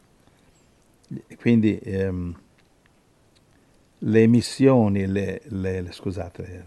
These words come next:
devo tradurre qua, eh, le, la contaminazione mo-, eh, nel mondo della, mm,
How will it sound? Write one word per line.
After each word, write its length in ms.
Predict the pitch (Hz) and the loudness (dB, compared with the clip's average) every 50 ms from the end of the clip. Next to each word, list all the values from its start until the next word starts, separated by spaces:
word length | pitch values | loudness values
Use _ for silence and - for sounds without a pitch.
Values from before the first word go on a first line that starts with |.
| 87 _ | -20 _
devo 260 | - - - - 95 | -20 -20 -14 -12 -12
tradurre 500 | 90 - - 90 90 101 98 - 95 - - | -12 -10 -10 -10 -8 -8 -8 -8 -10 -14 -14
qua, 160 | - 95 85 - _ _ _ _ _ _ - - - _ _ _ _ _ _ | -16 -18 -18 -20 _ _ _ _ _ _ -20 -20 -20 _ _ _ _ _ _
eh, 360 | - - 104 104 101 104 104 | -4 -2 0 2 2 2 2
le, 400 | 101 104 107 113 113 113 110 107 | 2 2 2 4 4 4 4 4
la 160 | 107 113 117 | 4 2 2
contaminazione 1160 | - - 127 120 107 - 127 131 135 131 135 131 - - - - 143 151 143 131 113 107 104 | 2 2 2 2 4 4 4 4 4 4 4 2 0 0 2 4 6 6 6 6 6 4 2
mo-, 180 | 101 104 - - | 2 0 -2 -2
eh, 320 | - 98 98 98 98 95 | -4 -4 -4 -4 -4 -4
nel 320 | 92 92 90 98 104 107 113 | -6 -6 -4 0 2 2 4
mondo 680 | 120 131 131 120 104 98 95 87 90 95 92 95 101 - _ _ _ _ - _ _ _ _ _ _ _ | 4 4 4 4 2 2 0 -2 -2 -2 -4 -4 -6 -8 _ _ _ _ -20 _ _ _ _ _ _ _
della, 640 | - 107 104 107 107 107 107 107 107 104 104 101 98 | -8 -2 2 2 2 4 2 2 2 2 0 0 -2
mm, 220 | 95 95 92 | -2 -4 -4